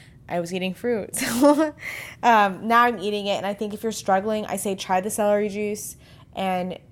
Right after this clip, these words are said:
try the fruit, you, and, like, the, you know, going more plant-based. You have nothing to lose.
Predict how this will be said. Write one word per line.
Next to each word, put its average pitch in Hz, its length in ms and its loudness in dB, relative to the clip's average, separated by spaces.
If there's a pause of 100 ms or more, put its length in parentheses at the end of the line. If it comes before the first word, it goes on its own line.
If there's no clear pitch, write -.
try 180 260 2
the 175 100 -2
fruit, 160 440 -8
you, - 280 -12
and, 185 180 -4
like, 165 220 -6 (160)
the, 180 280 -2 (160)
you 190 120 -8
know, 165 180 -4
going 180 240 -2
more 165 140 -4
plant-based. - 600 -10
You 196 40 -4
have 185 80 -6
nothing 170 220 -6
to 160 60 -6
lose. - 480 -12